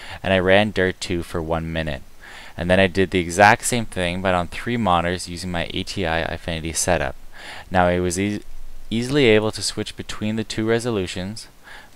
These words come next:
by using this option in my Catalyst Control Center for my A T I graphics card, which was to re-enable Eyefinity display groups. So switching from the one monitor I'm currently recording this video at to using three different monitors,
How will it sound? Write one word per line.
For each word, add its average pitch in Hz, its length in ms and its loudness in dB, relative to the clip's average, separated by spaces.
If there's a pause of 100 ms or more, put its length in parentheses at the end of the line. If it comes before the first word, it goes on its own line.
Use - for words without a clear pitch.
by 92 220 8
using 92 560 -2
this 95 240 2
option 90 540 2
in 71 100 -6
my 87 140 -2
Catalyst 95 540 0
Control 90 400 -4
Center 82 340 -4
for - 160 -16
my 82 260 -2
A 107 120 -4
T 90 260 -2
I 78 140 2
graphics 80 440 -4
card, - 280 -8 (500)
which 87 180 -8
was 90 240 -4
to 90 140 -4
re-enable 95 560 2
Eyefinity 90 580 0
display 87 400 -2
groups. - 340 -8
So - 100 -8
switching - 400 -6
from - 180 -10
the 82 80 -4
one 98 220 2
monitor 98 520 0
I'm 87 120 -8
currently 85 420 -2
recording 85 380 -4
this 80 160 -10
video 98 340 -2
at 95 220 2 (400)
to - 80 -8
using 95 280 -4
three 101 300 -4
different 85 340 -4
monitors, 73 640 -8